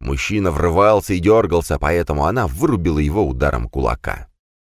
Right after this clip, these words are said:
«Извините», — обратилась она к коллегам, — «придётся нам их как-то отвезти.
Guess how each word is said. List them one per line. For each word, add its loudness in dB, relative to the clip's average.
«Извините», — -2
обратилась -2
она -2
к -14
коллегам, — -2
«придётся 0
нам 0
их -6
как-то -2
отвезти. -6